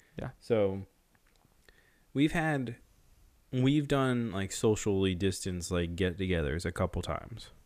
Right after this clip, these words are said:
Speaker 2: right?
Speaker 1: Yeah.
Speaker 2: Which, you know, for me, is fucking hard. I don't like socially distancing anything. Like, y-, y-, your boy be hugging people. Your boy be, you know.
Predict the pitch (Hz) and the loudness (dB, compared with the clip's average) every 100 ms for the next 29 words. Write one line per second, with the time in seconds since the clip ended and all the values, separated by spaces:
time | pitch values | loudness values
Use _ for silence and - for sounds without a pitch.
0 | _ - 92 107 - _ _ _ _ _ | _ 0 0 0 -4 _ _ _ _ _
1 | _ _ _ _ _ - _ - _ _ | _ _ _ _ _ -20 _ -20 _ _
2 | - 131 127 - - 139 175 - 101 107 | -2 0 0 -2 0 6 6 6 2 0
3 | 104 87 - - - - 87 - 110 92 | 0 -2 -8 -16 -16 -10 -8 0 0 2
4 | 92 95 80 113 131 92 92 87 87 - | 0 0 2 2 2 2 0 -2 -6 -6
5 | 87 87 - 90 85 92 85 85 95 85 | -6 -6 -8 -10 -8 -6 -6 -4 -4 -4
6 | 82 69 85 80 101 113 120 123 120 104 | -8 -6 -6 -6 -6 -4 -2 0 0 2
7 | 95 76 - 120 123 117 117 117 110 101 | 2 0 0 0 2 -2 -2 0 0 -2
8 | - - 85 82 65 53 120 101 80 | -6 -10 -6 -4 -6 -10 -8 -8 -8